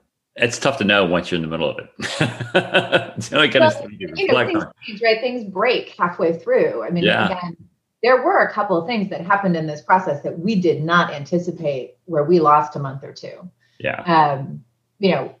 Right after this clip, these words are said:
Speaker 2: we made the right decisions in the moment to slow things down and go back and,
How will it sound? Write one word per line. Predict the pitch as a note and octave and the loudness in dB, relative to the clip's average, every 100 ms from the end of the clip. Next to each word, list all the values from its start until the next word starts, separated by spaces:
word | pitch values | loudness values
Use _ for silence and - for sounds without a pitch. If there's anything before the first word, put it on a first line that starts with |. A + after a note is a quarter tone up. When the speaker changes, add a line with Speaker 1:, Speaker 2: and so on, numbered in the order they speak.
| - | 2
Speaker 2:
we | F#3 | 6
made | F#3+ G3 F#3 | 8 6 6
the | E3+ | 6
right | D#3 E3+ E3 | 6 4 2
decisions | D3 F3+ D#3+ D#3 D3+ | -2 0 0 -2 -4
in | D#3 | -6
the | D3 | -6
moment | C3+ C3+ E3 A3+ A3+ | -8 -6 -4 -4 -4
to | - D#3 | -8 -8
slow | - D3+ | -2 -2
things | D3 D#3 | -2 -8
down | C#3+ D#3 D3 D#3 | -6 -2 -2 0
and | D3 C#3+ | -2 4
go | C#3+ | 4
back | C#3 C3+ - | 6 4 2
and, | D#3+ D3 C#3+ | -4 -6 -8